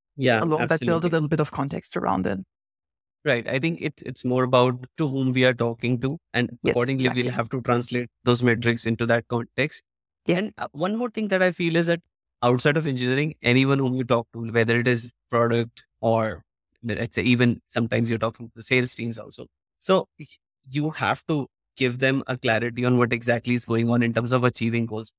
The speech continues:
Speaker 1: So do you think, is there a way around where we can have metrics beyond dora that even the engineering team relates to and, uh, works on it? So for example, something like deliverability of the team,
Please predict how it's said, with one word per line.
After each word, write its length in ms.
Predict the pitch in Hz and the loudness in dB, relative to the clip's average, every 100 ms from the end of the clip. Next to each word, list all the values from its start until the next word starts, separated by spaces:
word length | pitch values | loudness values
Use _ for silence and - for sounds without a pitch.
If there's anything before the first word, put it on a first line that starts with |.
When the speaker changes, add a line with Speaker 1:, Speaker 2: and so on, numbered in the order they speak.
| _ _ | _ _
Speaker 1:
So 280 | - 233 233 _ _ _ - 123 | 0 0 0 _ _ _ -18 -2
do 80 | 131 | 0
you 140 | 139 | 0
think, 320 | - 156 220 - - | 0 0 0 -2 -4
is 180 | 131 | -2
there 160 | 131 135 | 2 2
a 80 | 143 | 2
way 300 | 107 113 131 | 0 2 2
around 460 | 131 135 143 151 - - | 0 -2 -4 -6 -10 -8
where 220 | 123 131 | 0 0
we 140 | 135 127 | 0 -2
can 160 | 151 | -2
have 300 | 147 143 143 131 | 0 -2 -4 -4
metrics 400 | 123 - 160 - | -4 -2 -6 -2
beyond 380 | 139 135 151 | 0 0 0
dora 460 | 127 117 131 117 123 _ _ _ _ - | 0 0 2 0 -4 _ _ _ _ -2
that 180 | 180 - | -2 -2
even 280 | 143 131 156 | -2 2 2
the 80 | 185 | 2
engineering 480 | 139 123 127 151 160 _ _ - | 0 0 0 0 -4 _ _ 0
team 260 | 110 127 | 0 0
relates 640 | 147 123 113 107 110 - - | 0 2 4 2 0 -4 -8
to 200 | 165 190 _ _ _ _ _ - | -8 -8 _ _ _ _ _ -2
and, 360 | 117 127 127 - _ _ | 0 0 -2 -10 _ _
uh, 220 | 107 110 - _ _ _ - | -4 -4 -6 _ _ _ -2
works 280 | 113 117 139 | -2 0 0
on 120 | 143 | 0
it? 120 | 156 | -2
So 140 | - 147 | -2 0
for 200 | 139 131 | 4 2
example, 520 | 127 123 123 143 143 _ _ _ _ | 2 -2 0 0 -2 _ _ _ _
something 420 | - 147 135 156 | -2 0 0 0
like 280 | 143 131 131 | 0 -2 -2
deliverability 840 | 143 135 147 156 147 139 139 135 127 | 0 2 2 2 2 2 2 2 0
of 100 | - | 2
the 140 | 117 | 0
team, 320 | 117 110 110 | 0 -4 -6